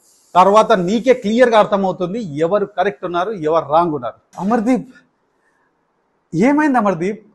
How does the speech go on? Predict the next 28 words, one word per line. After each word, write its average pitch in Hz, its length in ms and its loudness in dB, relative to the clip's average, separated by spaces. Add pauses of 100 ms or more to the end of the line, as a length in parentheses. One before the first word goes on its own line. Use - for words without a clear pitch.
(100)
అర్థం 269 260 -2
కావట్లేదు. 233 680 -2 (500)
కంప్లీట్గా 277 440 0
బ్లాంక్ 226 320 -4
అయిపోయావు 196 480 -2
మనిషివి. 220 640 -4 (320)
You 214 120 2
are 202 100 -2
not 233 180 2
in 254 80 -2
the 240 160 2
place, 240 200 4 (160)
your 185 140 0
mind 247 220 0
is - 40 -4 (120)
somewhere 226 340 2
else. 196 400 -2
Or 185 140 0
maybe 254 280 4 (460)
అర్జున్ 170 600 0
బయట 190 460 4
నుంచి 220 400 -2
వచ్చి 208 340 -2
నీకు 214 240 -8 (180)
చాలా 208 400 6
స్ట్రాంగ్ 214 460 0
హింట్ 202 340 0
ఇచ్చినట్టున్నాడు. 220 920 0